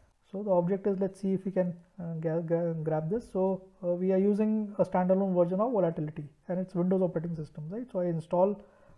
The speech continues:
Volatility on the operating system. The idea is to attempt to gather some information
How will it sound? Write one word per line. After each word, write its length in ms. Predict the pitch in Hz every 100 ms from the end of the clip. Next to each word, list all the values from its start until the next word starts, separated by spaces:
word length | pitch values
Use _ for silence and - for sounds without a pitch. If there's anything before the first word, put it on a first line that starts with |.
| _
Volatility 560 | 180 175 175 185 175 196
on 120 | 180
the 100 | 185
operating 540 | 175 190 175 170 180 180
system. 300 | 170 202 277 - _ _ _ _ _ _
The 180 | 214 226
idea 340 | 220 220 247
is 80 | 247 247
to 100 | 233
attempt 260 | 214 220 220
to 40 |
gather 320 | 185 175 214
some 400 | 208 196 202 208
information 720 | 196 180 190 196 180 202 202